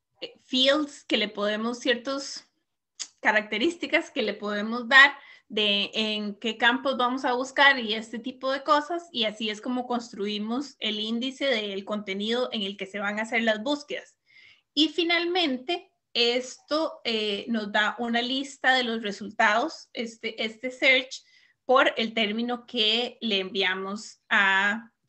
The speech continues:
eh, Lunar. En, em, Chrome O S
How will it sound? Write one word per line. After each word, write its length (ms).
eh, 460
Lunar. 460
En, 640
em, 880
Chrome 320
O 80
S 240